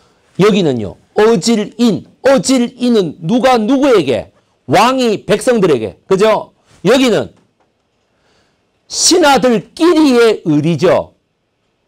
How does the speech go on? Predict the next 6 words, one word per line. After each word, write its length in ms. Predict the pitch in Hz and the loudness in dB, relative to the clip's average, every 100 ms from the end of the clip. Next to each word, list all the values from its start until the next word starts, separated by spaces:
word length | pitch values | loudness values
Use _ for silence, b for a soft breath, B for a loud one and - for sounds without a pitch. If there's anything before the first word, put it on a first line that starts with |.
| _ _ _ _ - | _ _ _ _ -20
서인이 500 | - 208 233 254 220 | -4 0 2 0 0
나중에 280 | 165 165 | 0 -2
뭘로 260 | 147 127 165 | -2 0 0
바뀝니까? 540 | 170 - 135 110 76 _ _ _ _ _ - | -2 -4 -12 -12 -20 _ _ _ _ _ -10
여러분, 240 | 117 104 - _ _ _ _ _ | -8 -8 -16 _ _ _ _ _
노론, 560 | - 107 120 190 277 | -2 0 2 0 -2